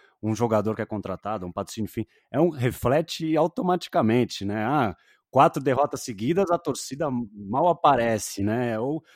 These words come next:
um time que ganhou duas, tal, e isso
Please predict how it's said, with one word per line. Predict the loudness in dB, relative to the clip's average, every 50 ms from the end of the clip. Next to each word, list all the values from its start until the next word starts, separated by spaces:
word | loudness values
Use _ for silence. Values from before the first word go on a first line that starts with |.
| _ _ -6
um | -6
time | -4 -2 -2 -2 -2 -4
que | -6 -10
ganhou | -4 0 0 2 4 2 2
duas, | 2 0 2 2 4 4 6 6 4 2 0 0
tal, | 2 2 2 2 -2 _ _ _ _ _ -4
e | 0 2 2 2
isso | 0 0 -2 -2 0 0 0 0 0 -2 -6 -8